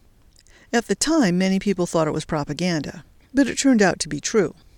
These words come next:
The German leadership at the time, from what many wrote in letters and in their journals,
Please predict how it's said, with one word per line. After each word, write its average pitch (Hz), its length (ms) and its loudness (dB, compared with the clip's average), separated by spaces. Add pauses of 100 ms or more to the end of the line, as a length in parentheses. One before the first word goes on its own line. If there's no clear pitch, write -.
(800)
The 214 80 4
German 262 400 4
leadership 214 480 -2
at - 100 -8
the - 60 -10
time, 151 440 -8
from 185 300 0
what 196 180 0
many 180 280 0
wrote 165 320 0
in 175 120 -2
letters 165 380 -2
and 170 100 -4
in 165 120 -4
their 175 120 -2
journals, - 520 -8